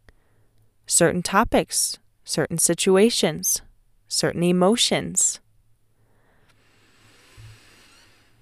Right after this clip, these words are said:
Please know that you are so loved and you are so provided for. And if you need the reminder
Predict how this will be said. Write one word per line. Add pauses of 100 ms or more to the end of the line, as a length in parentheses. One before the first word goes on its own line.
(160)
Please
know
that
you
are
so
loved (480)
and
you
are
so
provided
for. (280)
And (880)
if
you
need
the
reminder